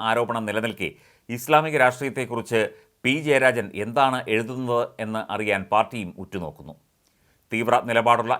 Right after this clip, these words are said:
എസ് ഡി പി ഐ, ജമാഅത്തെ ഇസ്ലാമി എന്നിവയുമായി മുസ്ലിം ലീഗ് സഹകരിക്കുന്നത് തുറന്നുകാട്ടണം എന്നാണ് സി പി എം കേന്ദ്ര കമ്മിറ്റിയുടെ ലോക്സഭാ തെരഞ്ഞെടുപ്പ് അവലോകന റിപ്പോർട്ടിൽ പറഞ്ഞത്. ഈ സാഹചര്യത്തിൽ പി ജയരാജൻ പുസ്തകത്തിൽ എന്താണ് അവതരിപ്പിക്കുന്നത് എന്നാണ് അറിയാനുള്ളത്.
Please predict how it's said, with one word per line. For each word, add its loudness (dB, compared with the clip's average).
എസ് -8
ഡി -2
പി -6
ഐ, -2
ജമാഅത്തെ -2
ഇസ്ലാമി -4
എന്നിവയുമായി -2
മുസ്ലിം -8
ലീഗ് -4
സഹകരിക്കുന്നത് 0
തുറന്നുകാട്ടണം 4
എന്നാണ് 0
സി -4
പി -8
എം -8
കേന്ദ്ര 0
കമ്മിറ്റിയുടെ -2
ലോക്സഭാ 0
തെരഞ്ഞെടുപ്പ് 0
അവലോകന -2
റിപ്പോർട്ടിൽ -6
പറഞ്ഞത്. -6
ഈ -4
സാഹചര്യത്തിൽ 2
പി -2
ജയരാജൻ 2
പുസ്തകത്തിൽ -4
എന്താണ് -2
അവതരിപ്പിക്കുന്നത് -4
എന്നാണ് -4
അറിയാനുള്ളത്. -4